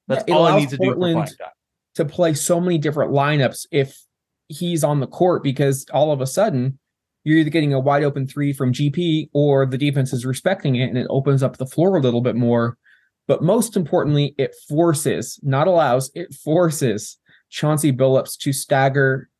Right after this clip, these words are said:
Speaker 2: Simons and Lillard. And I, I've been listening to the radio quite a bit because of having the newborn, and I, I'll just leave it on. And then the fifth quarter will come up and people will call in, and, and everyone is just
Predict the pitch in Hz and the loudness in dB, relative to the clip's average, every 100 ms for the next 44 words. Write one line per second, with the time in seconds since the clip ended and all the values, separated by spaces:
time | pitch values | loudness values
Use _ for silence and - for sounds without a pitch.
0 | _ - - 139 139 135 131 135 - _ | _ -12 -4 0 2 2 2 -2 -6 _
1 | - 135 135 135 135 131 - _ _ _ | -6 -2 0 2 0 -2 -6 _ _ _
2 | - 127 143 139 135 135 - 147 143 143 | -8 0 2 4 2 -2 -4 -4 -2 -4
3 | 135 _ 156 151 - - _ _ 147 156 | -6 _ -6 -6 -6 -14 _ _ -2 0
4 | 180 170 - 156 143 139 123 131 131 123 | 0 -2 -2 -2 0 0 0 0 2 0
5 | 120 127 120 113 123 127 123 127 123 120 | 0 0 0 0 -2 -2 -2 -2 0 -2
6 | 107 127 127 117 135 160 127 113 113 123 | 0 0 0 2 2 2 2 2 0 -4
7 | - _ - - _ 139 135 127 - 120 | -8 _ -20 -20 _ 0 2 2 2 2
8 | 135 147 147 147 139 127 120 110 113 117 | 0 0 -2 -2 0 0 0 0 0 -2
9 | 110 113 131 - 135 123 123 120 123 120 | -2 -2 -4 -2 -2 0 -2 -2 -2 -2
10 | 120 117 127 127 123 120 - 123 110 113 | -2 -4 -2 -2 -2 -2 0 2 2 0
11 | 117 113 107 - 127 139 143 156 143 135 | 0 0 -2 -4 -2 0 0 2 2 2
12 | 127 - - 139 165 165 | 0 -4 -8 -8 -4 -4